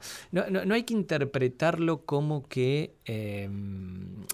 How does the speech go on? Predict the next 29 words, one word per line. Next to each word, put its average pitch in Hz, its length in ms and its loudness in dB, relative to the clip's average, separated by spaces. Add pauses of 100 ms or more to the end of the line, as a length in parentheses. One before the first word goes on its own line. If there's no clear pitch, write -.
(140)
ho-, 120 180 -6
hoy, 131 180 2
hoy 147 200 6
en 135 100 2
día, 160 160 6
digamos, 143 300 6
la, 110 160 0
la, 110 180 -4
la 107 160 -4
idea 135 300 2
generalizada, 104 920 -2
¿sí? 127 300 -2 (380)
No 127 140 2
es - 200 0 (100)
un 123 600 4
universo 123 540 2
con 113 160 0
un 120 120 2
centro 120 400 -2
geométrico. - 760 -8
Y 113 80 -8
por 160 160 2
eso 180 140 0
muchas 165 360 0
veces 156 400 0 (400)
se - 340 2
lo 117 720 4
asemeja 123 800 0
para 101 360 -4